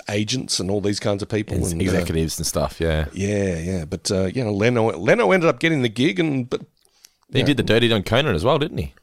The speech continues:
Speaker 1: I believe so, yeah. But yeah.
Speaker 2: Yeah, Conan, Conan got brought in to take over, and they kicked him out and brought Leno back for a, for a little while, and it's like, ugh.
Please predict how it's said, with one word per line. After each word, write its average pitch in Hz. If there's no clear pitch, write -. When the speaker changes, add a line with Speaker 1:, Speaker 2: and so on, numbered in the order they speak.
Speaker 1:
I -
believe 131
so, 294
yeah. 226
But 110
yeah. -
Speaker 2:
Yeah, 110
Conan, 117
Conan 110
got 87
brought 101
in 101
to -
take 95
over, 101
and 98
they 85
kicked -
him 92
out 104
and 87
brought 92
Leno 104
back 107
for 95
a, 90
for 101
a -
little 95
while, 95
and 95
it's 82
like, 82
ugh. 98